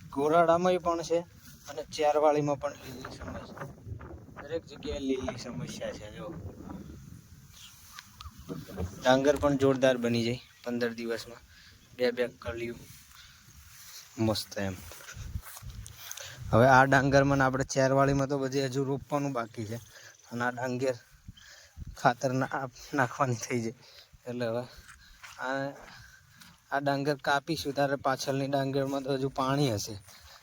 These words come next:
જ્યારે આ પાકશે એ સમયે મેં ડાંગર કેટલી લેટ લેવાની એમ.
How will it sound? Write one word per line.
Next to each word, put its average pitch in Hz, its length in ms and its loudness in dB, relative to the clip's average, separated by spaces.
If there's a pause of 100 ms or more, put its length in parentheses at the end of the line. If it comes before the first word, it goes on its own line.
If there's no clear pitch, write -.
(480)
જ્યારે 127 260 4 (1500)
આ 131 160 0
પાકશે 135 440 6 (640)
એ 139 80 -2
સમયે 143 360 -2
મેં 147 140 2
ડાંગર 139 320 0
કેટલી 147 380 0
લેટ 123 200 0
લેવાની 110 400 -4
એમ. 107 60 -8